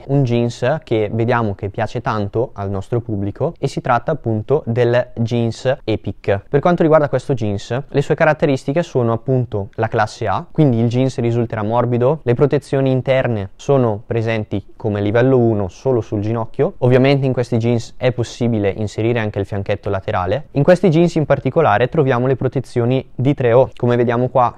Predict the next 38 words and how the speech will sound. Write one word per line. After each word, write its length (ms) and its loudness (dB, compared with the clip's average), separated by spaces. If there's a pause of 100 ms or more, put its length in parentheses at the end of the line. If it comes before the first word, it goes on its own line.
(140)
un 120 -4
esempio, 540 2 (220)
il 120 2
D 80 4
tre 160 2
O 220 4
è 80 -8
un 120 -2
materiale 540 -2 (180)
morbido 680 6
al 180 0
tatto, 460 0 (220)
infatti 460 -4 (320)
per 140 -6
esempio 420 -6
questa 280 -2
è 20 -2
una 80 -4
protezione 560 -6
Ghost 440 -4
livello 380 0
uno 400 2 (240)
della 280 0
D 100 -2
tre 160 0
O, 200 2 (380)
come 220 -4
potete 340 -4
vedere 460 -2
si 160 -8
piega 400 -4
molto 260 0
facilmente, 560 -8 (360)
però 260 2
in 140 -2
caso 280 2
di 120 2
urto 460 2